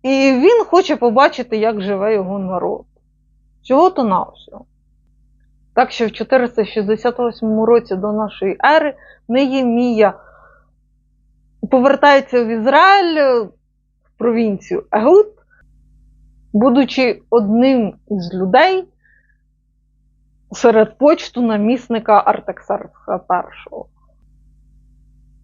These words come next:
Він, треба сказати, також по-своєму хитра людина. От як я пізнала політика. Він відразу зробив хід конем, як тільки він прийшов на землю Ізраїля, повернувся в Єрусалим,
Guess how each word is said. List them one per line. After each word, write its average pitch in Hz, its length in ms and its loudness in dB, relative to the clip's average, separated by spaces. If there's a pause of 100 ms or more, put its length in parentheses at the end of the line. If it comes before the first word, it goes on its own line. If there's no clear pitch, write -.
(360)
Він, 415 300 4
треба 466 320 4
сказати, 427 560 2
також 415 500 -2 (100)
по-своєму 359 560 0
хитра 269 440 -2
людина. 190 540 -4 (760)
От 220 160 2
як 254 280 2
я 196 460 2 (280)
пізнала 202 640 -4
політика. 196 720 -4 (480)
Він 349 800 4
відразу 349 640 4
зробив 294 380 -2
хід 339 240 -4
конем, 233 460 0
як 185 160 -6
тільки 247 320 -4
він 220 200 -4
прийшов 185 720 -2 (100)
на 185 240 -4
землю 175 380 -2
Ізраїля, 320 560 2
повернувся 202 680 -8
в 165 120 -14
Єрусалим, 415 680 0